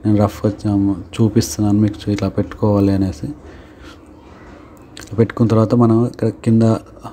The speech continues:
settings ఉంటాయి కదా, దాంట్లో ఎన్ఐబిపి అని ఉంటుంది, అది click చేయాలి. ఎన్ఐబిపి N click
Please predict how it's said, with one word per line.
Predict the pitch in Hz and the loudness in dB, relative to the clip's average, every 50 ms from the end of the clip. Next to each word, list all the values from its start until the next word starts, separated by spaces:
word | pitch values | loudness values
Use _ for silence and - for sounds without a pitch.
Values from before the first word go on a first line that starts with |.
| - - - - - - | -20 -20 -20 -20 -20 -16
settings | - - - 107 - - 113 107 - - | -6 -4 -2 -2 0 0 0 0 -2 -2
ఉంటాయి | 110 104 101 104 104 | -2 0 2 2 2
కదా, | 104 113 123 | 4 2 4
దాంట్లో | 123 123 113 110 107 107 113 117 120 120 - - - - - - - - - - - | 4 4 2 2 2 0 0 0 -2 -2 -4 -10 -20 -20 -20 -20 -20 -20 -20 -6 0
ఎన్ఐబిపి | 113 110 113 113 104 113 113 110 - 113 | 4 4 4 6 4 4 2 2 2 2
అని | 110 | 2
ఉంటుంది, | 107 101 101 - 101 101 110 127 - - 147 - | 2 2 2 0 0 0 0 0 -2 -6 -10 -2
అది | - 110 110 | 2 2 2
click | 110 - - 110 101 - - - | 2 2 -2 -2 -2 -2 -2 -2
చేయాలి. | 98 95 92 92 92 87 - - - - - - - - - - - - - - | -2 0 -2 -4 -6 -8 -10 -16 -20 -20 -20 -20 -20 -20 -20 -20 -20 -12 -4 2
ఎన్ఐబిపి | 113 113 113 113 113 107 - 117 | 4 4 4 4 2 2 0 0
N | 107 101 | -2 0
click | - 117 104 104 | 0 -2 -2 -2